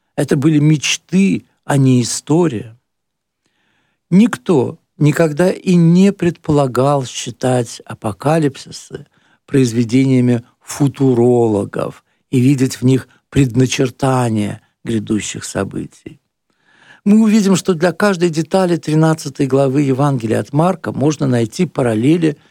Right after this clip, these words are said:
в видениях Ветхого Завета, в литературе, созданной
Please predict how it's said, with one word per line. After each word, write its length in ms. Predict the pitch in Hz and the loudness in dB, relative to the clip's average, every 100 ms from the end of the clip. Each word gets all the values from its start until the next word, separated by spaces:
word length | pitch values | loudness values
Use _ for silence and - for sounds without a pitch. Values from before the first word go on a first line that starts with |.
| _ - | _ -6
в 60 | |
видениях 580 | 120 110 113 104 101 - | -4 0 0 0 -2 -4
Ветхого 380 | 107 - - 95 | -8 -8 -12 -10
Завета, 640 | - 92 151 190 190 147 _ _ _ | -6 -4 -2 -2 -4 -16 _ _ _
в 80 | 120 | -10
литературе, 800 | 104 - 95 90 - 170 175 165 _ _ _ | -10 -8 -10 -10 -4 -2 -2 -6 _ _ _
созданной 800 | - 139 160 143 143 131 127 | -4 0 0 -2 -4 -2 -4